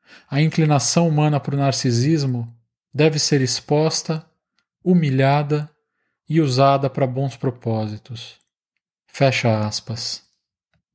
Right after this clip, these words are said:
Embora nessa época do meu encontro com essa menina eu já houvesse passado por aquela experiência de conversão que eu narrei no episódio anterior, na qual eu fui curado da bulimia que me acompanhou por quase quatro anos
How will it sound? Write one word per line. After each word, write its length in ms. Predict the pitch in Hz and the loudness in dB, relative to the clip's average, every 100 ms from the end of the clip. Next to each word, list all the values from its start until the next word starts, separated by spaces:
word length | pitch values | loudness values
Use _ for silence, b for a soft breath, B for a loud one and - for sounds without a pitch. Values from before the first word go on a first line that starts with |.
| - _ _ _ _ _ _ _ _ _ _ 170 | -20 _ _ _ _ _ _ _ _ _ _ -4
Embora 400 | 165 202 208 160 | 2 4 4 4
nessa 380 | 202 - 165 | 2 2 2
época 500 | 151 170 170 143 - | 4 4 2 -2 -4
do 400 | 123 131 123 117 120 | 0 2 2 0 -2
meu 200 | 135 139 | -2 -2
encontro 680 | 120 - 147 139 131 120 _ | -2 -2 -4 -4 -8 -12 _
com 160 | - 131 | -4 -2
essa 200 | 123 131 | -2 -2
menina 720 | 127 123 139 139 123 113 113 _ _ _ _ - | -2 0 0 0 0 0 -6 _ _ _ _ 0
eu 100 | 147 | 2
já 120 | 143 | 4
houvesse 340 | 139 131 147 - | 4 2 0 0
passado 440 | 127 - 139 139 | 0 2 0 0
por 120 | 131 | -2
aquela 240 | 127 135 123 | 0 0 0
experiência 480 | - 127 127 120 | 0 0 0 -2
de 100 | 117 | -6
conversão 600 | 117 127 120 117 - 131 | -4 0 0 0 0 0
que 100 | 127 | 0
eu 60 | 120 | 0
narrei 260 | 117 117 120 | 0 2 0
no 80 | |
episódio 420 | 117 120 113 113 113 | 0 -2 0 0 -2
anterior, 580 | 120 110 113 127 139 - _ _ _ _ _ _ _ _ 135 | -4 -2 0 0 -2 -8 _ _ _ _ _ _ _ _ -2
na 120 | 120 | 0
qual 200 | 143 135 | 2 2
eu 100 | 123 | 0
fui 200 | - 131 | -2 -4
curado 680 | - 127 135 139 120 117 110 120 | 0 4 4 4 0 -2 -4 -2
da 100 | 120 | 0
bulimia 580 | 117 123 120 123 143 131 | 2 2 2 2 2 0
que 140 | - | -2
me 80 | 120 | -4
acompanhou 380 | 120 127 131 127 | -4 -6 -6 -4
por 140 | 123 | -6
quase 320 | 120 143 127 | -2 0 0
quatro 440 | 117 143 151 127 123 | -2 -2 -2 -2 -2
anos 560 | 131 131 117 117 - | -2 -2 -6 -10 -18